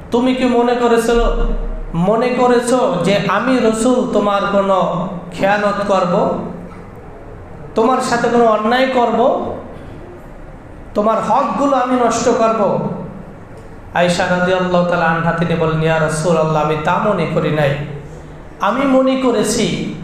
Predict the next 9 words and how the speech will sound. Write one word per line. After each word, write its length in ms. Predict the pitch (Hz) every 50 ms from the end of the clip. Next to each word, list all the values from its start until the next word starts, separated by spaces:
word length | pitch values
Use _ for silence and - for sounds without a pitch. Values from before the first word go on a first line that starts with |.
| - - - -
যে 140 | 170 156 190
আপনি 380 | 185 185 190 185 185 175 190 185
মনে 220 | 180 180 180 175
হয় 180 | 170 175 170 170 170
দুনিয়ার 320 | 165 170 170 165 160 156 160 - -
থেকে 240 | - 156 147 151 147
চলে 280 | 151 165 156 143 143 139
গেছেন।" 580 | 139 135 - - - 143 127 - - - - - - - - - - - - - - - - - - -
এরপর 320 | 202 202 196 170 202 202